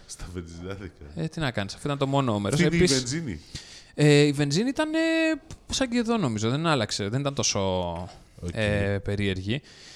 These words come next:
Speaker 2: Το βασικό θέμα ήταν ότι δεν έβρισκες ποτέ, δεν σου βάζανε βενζίνη, έβαζες μόνος σου με κάρτα. Έλεγες πόσο θέλεις να βάλεις και το βάζεις με κάρτα. Και το βενζινάδικο μπορεί να ήταν κλειστό.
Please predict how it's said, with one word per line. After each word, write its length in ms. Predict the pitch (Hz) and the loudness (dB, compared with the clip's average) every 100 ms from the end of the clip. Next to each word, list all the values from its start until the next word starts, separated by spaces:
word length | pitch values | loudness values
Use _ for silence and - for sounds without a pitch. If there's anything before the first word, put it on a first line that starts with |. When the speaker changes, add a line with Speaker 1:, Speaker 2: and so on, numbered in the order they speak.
| - | -6
Speaker 2:
Το 160 | - 131 | 2 4
βασικό 420 | 127 131 135 190 | 4 2 2 2
θέμα 240 | 180 196 190 | 2 2 0
ήταν 180 | 180 151 | 0 -2
ότι 100 | 135 | 0
δεν 140 | 170 | 0
έβρισκες 320 | 190 175 - | 0 0 -4
ποτέ, 360 | - 135 156 143 | -2 2 4 4
δεν 140 | 135 | 2
σου 180 | 147 160 | 2 2
βάζανε 360 | 143 123 110 98 | 4 4 2 -2
βενζίνη, 400 | 98 95 101 120 | -4 -4 0 2
έβαζες 360 | 117 101 98 | 2 0 -2
μόνος 240 | 104 113 110 | -2 -2 -2
σου 80 | |
με 80 | 98 | -6
κάρτα. 500 | 90 98 - 110 151 - _ | -4 -2 0 -2 -2 -8 _
Έλεγες 360 | - 117 104 - - _ _ | 0 2 2 -2 -10 _ _
πόσο 300 | - 113 - | 0 2 2
θέλεις 300 | - 110 95 | 0 -2 -2
να 100 | 101 | -2
βάλεις 380 | 101 104 95 - | 0 0 0 -4
και 120 | 98 | -6
το 100 | 95 | -4
βάζεις 200 | 98 95 | -2 -2
με 100 | 95 | -4
κάρτα. 460 | - 95 - 107 - - - - - _ | -4 -4 -2 -4 -4 -10 -20 -20 -20 _
Και 880 | - 135 127 123 120 117 117 113 113 - - - - | -2 2 4 4 4 4 4 4 2 -2 -14 -20 -4
το 120 | 127 | -2
βενζινάδικο 440 | 123 120 151 165 | 0 0 0 0
μπορεί 140 | 165 160 | 0 0
να 60 | |
ήταν 100 | 165 | 0
κλειστό. 480 | 143 135 - 120 87 | 0 -2 2 2 0